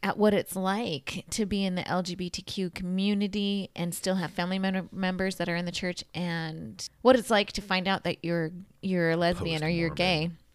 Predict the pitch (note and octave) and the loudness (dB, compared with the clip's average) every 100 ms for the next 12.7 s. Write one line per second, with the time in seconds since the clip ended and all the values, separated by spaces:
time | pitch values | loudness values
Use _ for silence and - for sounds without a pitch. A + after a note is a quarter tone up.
0 | _ _ _ - - G3+ - F#3 F3 D#3+ | _ _ _ -20 -18 -12 2 4 6 4
1 | D#3+ E3+ - A3 F#3 F3+ F3 F3 F#3 F3 | 0 -6 2 6 8 6 4 2 2 0
2 | F3 - A#3 A#3 G#3 - G3+ A3+ G#3 F#3+ | -4 -4 -2 0 0 -6 -4 -2 -2 -2
3 | F#3 - G#3 F#3+ E3+ C#3+ D3+ F3+ E3+ E3+ | -4 -4 -6 -4 -6 -6 -6 -2 0 2
4 | F3+ B2+ - - - - - - - - | 2 0 -8 -10 -8 -8 -8 -12 -12 4
5 | C4 D4+ D4+ A3+ F#3+ - - E3 - F3+ | 4 6 4 4 2 0 -4 -4 -4 -8
6 | - G3 - - - A3 G#3+ A#3 G#3 F#3+ | -12 -16 -18 -20 -2 0 2 2 2 0
7 | - A3+ A3 A#3+ A3+ G#3+ - G3 G3+ G#3 | 0 0 0 0 -2 -2 -2 -2 -2 0
8 | G3 - F3+ F#3 E3 D#3+ E3 F3+ - - | -2 -2 -2 0 0 -2 -2 -8 -12 -18
9 | - - G#3 F#3+ F#3 - G#3 F3 F3+ F3 | -20 -2 2 4 2 0 -4 -2 -2 0
10 | E3+ - E3+ F3 E3 E3+ - - - F3+ | -2 0 -2 0 -4 -4 -6 -10 -6 -2
11 | D#3+ - - _ G3+ A3 G#3 - - F#3 | -2 -4 -14 _ 2 4 4 0 -6 -6
12 | E3+ D#3 E3 E3 D3 - - | -4 -4 -6 -4 -6 -8 -12